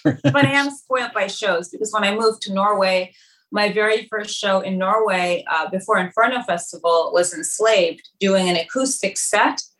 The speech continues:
Speaker 1: Oh.
Speaker 2: at a place, at a park in Akebrygge. And, um, yeah, no, not Akebrygge. Uh, we were in Frogner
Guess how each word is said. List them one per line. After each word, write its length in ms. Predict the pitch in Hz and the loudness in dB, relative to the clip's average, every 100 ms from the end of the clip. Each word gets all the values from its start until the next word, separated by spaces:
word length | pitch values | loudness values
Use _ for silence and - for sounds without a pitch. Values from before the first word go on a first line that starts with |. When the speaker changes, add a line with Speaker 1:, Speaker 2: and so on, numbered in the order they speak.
| _ _ | _ _
Speaker 1:
Oh. 160 | 123 160 | -2 2
Speaker 2:
at 380 | 190 185 190 - | 4 4 2 -2
a 60 | 185 | -14
place, 420 | - 202 185 190 | -4 0 0 -2
at 60 | |
a 80 | 170 - | -8 -2
park 300 | 214 196 - _ _ | 2 2 0 _ _
in 80 | 208 | -2
Akebrygge. 640 | 160 175 180 185 180 254 302 _ _ _ _ _ - | -2 -2 -4 -2 2 2 0 _ _ _ _ _ -4
And, 300 | 185 185 185 | 2 2 2
um, 480 | 180 180 170 175 175 175 - - - - - | 0 2 0 -2 -12 -16 -20 -20 -20 -20 -4
yeah, 220 | 254 202 185 | 0 0 0
no, 180 | 247 226 | 0 2
not 220 | 277 - | 2 2
Akebrygge. 480 | 240 240 196 190 175 | 0 0 -4 -4 -2
Uh, 280 | 185 185 180 | 0 2 4
we 100 | 208 | 4
were 80 | 202 | 2
in 60 | 202 | -2
Frogner 540 | 240 196 185 226 277 | 0 0 0 -2 -2